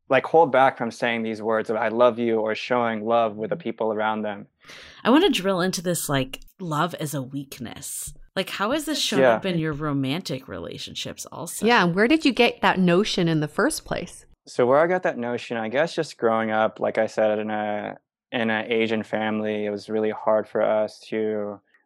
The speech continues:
Speaker 1: uh, show love and appreciation for, uh, the people around us, um, if that was your family members or your friends. How it comes into relationships, a lot of times struggling to, to let people know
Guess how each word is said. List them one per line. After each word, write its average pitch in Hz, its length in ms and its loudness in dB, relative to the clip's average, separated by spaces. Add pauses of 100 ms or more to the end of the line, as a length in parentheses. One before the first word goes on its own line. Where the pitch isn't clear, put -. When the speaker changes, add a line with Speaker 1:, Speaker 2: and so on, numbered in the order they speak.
Speaker 1:
uh, 107 220 6
show 110 340 4
love 107 500 4
and 107 100 -6
appreciation 107 1200 -4 (100)
for, 104 600 0 (240)
uh, 104 320 2
the 104 80 -2
people 113 340 0
around 107 320 0
us, 104 600 -2
um, 104 560 -4
if - 80 -10
that 107 140 4
was 101 240 -2
your 104 120 -4
family 110 320 -4
members 107 580 -4
or 104 80 -4
your 101 140 -4
friends. 107 760 -2 (180)
How 135 180 4
it 127 60 0
comes 135 220 2
into 120 260 2
relationships, 107 760 0
a 113 60 -4
lot 110 180 4
of 110 80 0
times 107 640 -6 (140)
struggling 135 520 4
to, 110 540 4
to 131 120 6
let 123 220 6
people 120 300 -2
know 110 640 4